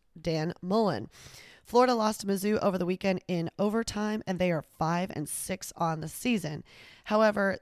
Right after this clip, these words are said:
this is a drastic change after they were in the S E C title game just last year and put up a great fight against Alabama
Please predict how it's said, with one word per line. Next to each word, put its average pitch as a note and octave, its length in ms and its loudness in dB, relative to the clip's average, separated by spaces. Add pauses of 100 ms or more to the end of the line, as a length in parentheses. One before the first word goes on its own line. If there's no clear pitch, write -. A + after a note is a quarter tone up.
(180)
this A3+ 340 -2
is - 120 -6
a E3+ 140 -4
drastic D#3 1080 -2
change D3 560 -4
after F3 280 -2
they E3+ 140 2
were E3+ 100 2
in D#3+ 100 0
the - 140 -4
S F#3 180 0
E F3 80 0
C D#3+ 220 -4
title B3 340 2
game G#3+ 400 0
just D3 320 -6
last B2 340 -6
year A3 280 4
and F#3+ 120 -2
put G3+ 140 0
up F#3+ 160 -6
a F#3+ 60 -2
great A#3 400 -4
fight F3+ 320 0
against E3+ 340 -6
Alabama G#3 640 -2